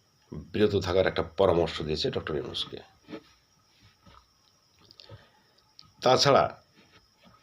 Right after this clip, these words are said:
তো আর সারসংক্ষেপ বলতেও কিছু নেই।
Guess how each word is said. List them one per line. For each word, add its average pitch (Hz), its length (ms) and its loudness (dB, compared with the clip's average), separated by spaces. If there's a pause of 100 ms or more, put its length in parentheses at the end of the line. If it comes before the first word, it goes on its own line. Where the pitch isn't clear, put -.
(180)
তো 98 380 2 (640)
আর 117 140 6
সারসংক্ষেপ 139 800 2 (100)
বলতেও 113 400 4
কিছু 104 300 -4
নেই। - 180 -14